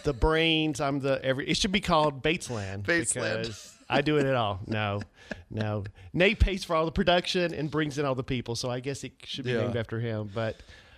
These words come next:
Speaker 2: Yeah.
Speaker 1: I, uh, I do do all the research on it. I reply to all the fans and
Speaker 2: Yeah.
Speaker 1: check the social media, so I
Speaker 2: Yeah.
Speaker 1: do a lot as well.
Speaker 2: Well, I need to. Well, first of all, let's get the green screen grow-, going before we get into anything. Uh, we give all the artists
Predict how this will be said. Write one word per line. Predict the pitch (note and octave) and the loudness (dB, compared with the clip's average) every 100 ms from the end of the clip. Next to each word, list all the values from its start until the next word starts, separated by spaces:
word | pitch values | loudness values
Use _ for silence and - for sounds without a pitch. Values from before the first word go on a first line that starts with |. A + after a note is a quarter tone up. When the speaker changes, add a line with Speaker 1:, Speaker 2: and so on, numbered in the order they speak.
| - - | -14 0
Speaker 2:
Yeah. | B2+ | 4
Speaker 1:
I, | D3 D3+ | 6 6
uh, | C3+ B2+ B2 B2 A#2+ | 6 6 4 4 2
I | B2 | 0
do | C#3+ C#3+ | 2 4
do | C#3+ | 4
all | B2 | 4
the | A#2+ | 2
research | A#2 B2 - A#2+ - | 0 0 0 -2 0
on | A#2 A#2+ | 0 2
it. | A#2+ A2 | 0 -2
I | G#2+ | -2
reply | A2 A#2+ - - - B2+ B2+ | 0 -2 -4 -4 0 2 2
to | |
all | A#2+ B2+ | 2 2
the | B2 | 0
fans | - C3+ B2+ B2+ B2+ A#2 | 2 2 2 0 -2 -8
and | A#2 A2 A2 A2 A2+ | -8 -6 -6 -6 -4
Speaker 2:
Yeah. | A2+ G#2 | -2 -2
Speaker 1:
check | F#2+ | -2
the | B2 A2+ | -4 -4
social | C#3+ B2+ B2+ | -4 -4 -2
media, | A#2+ A2+ A2+ A2 | 0 0 -2 -2
so | G#2+ A#2 G#2 G#2+ G2 - - | -4 -4 -4 -4 -6 -14 -2
I | B2 | 2
Speaker 2:
Yeah. | A2+ | 4
Speaker 1:
do | |
a | G2 | 4
lot | A#2 A2 - | 2 -2 -6
as | G#2 | -6
well. | A2 G#2+ G2+ - - - | -2 -2 -4 -10 -20 0
Speaker 2:
Well, | B2+ B2+ - | 6 6 4
I | C3 | 2
need | B2+ D3 E3 | 6 6 4
to. | - D#3+ | 0 4
Well, | D3+ | 4
first | C#3 E3 D#3 | 6 4 4
of | |
all, | C3+ | 6
let's | C#3+ | 4
get | - D#3 | 4 2
the | |
green | A#2 A#2+ A2+ | 4 4 4
screen | - A2+ | 2 2
grow-, | G2+ G#2 G2+ G#2 A#2+ | 4 4 4 0 4
going | A2+ G#2+ G2+ | 6 6 4
before | G#2 A2+ G#2 | 4 4 4
we | G#2 G2 | 4 2
get | G#2+ | 2
into | G2 F#2+ | 4 4
anything. | G2 G2 G#2+ G2+ F#2+ | 4 2 2 0 0
Uh, | G2+ G#2 G2 F#2+ | 0 0 2 0
we | G2+ | 2
give | G#2+ G2+ | 2 4
all | G#2 G2 | 4 4
the | F#2+ | 2
artists | G2 G2 F#2 - | 2 2 -2 -2